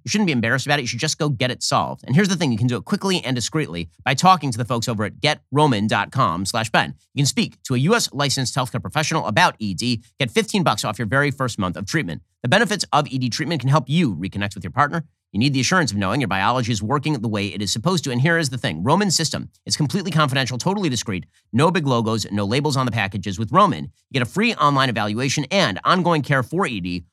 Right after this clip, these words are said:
all from the comfort and privacy of your home. A U S licensed healthcare professional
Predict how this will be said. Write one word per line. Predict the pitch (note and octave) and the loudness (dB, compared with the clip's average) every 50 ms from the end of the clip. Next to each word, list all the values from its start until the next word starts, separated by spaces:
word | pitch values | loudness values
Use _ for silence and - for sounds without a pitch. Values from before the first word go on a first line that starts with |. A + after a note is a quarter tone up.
| _ _ _ - | _ _ _ 4
all | - G3+ - - - | 6 6 6 6 4
from | - C3 | 2 -2
the | B2 A2 | -2 -2
comfort | - C#3+ C#3 C#3 C3+ | -2 -2 -2 -2 -2
and | B2+ B2 | -4 -4
privacy | G#2+ A2+ G2 F#2+ F2+ E2+ A2+ | -4 -2 -2 -2 -4 -4 -4
of | G#2 - | -4 0
your | A2 | 2
home. | A#2+ D3 A2+ D2 B1 A#1 - _ _ _ - | 2 2 2 0 -4 -10 -14 _ _ _ 0
A | A2+ | 2
U | C#3+ E3 G3+ | 4 4 4
S | G#3+ D#3 - | 2 2 2
licensed | E3+ F#3+ F3+ - G#3+ D#3+ - - | 2 2 2 2 0 -2 -2 -2
healthcare | C#3 C3+ - D3+ B2+ | -2 -2 0 -2 -2
professional | G2+ A2+ - C3+ C3 - C#3+ C3+ A#2+ | -2 -2 -2 -2 0 0 0 0 -2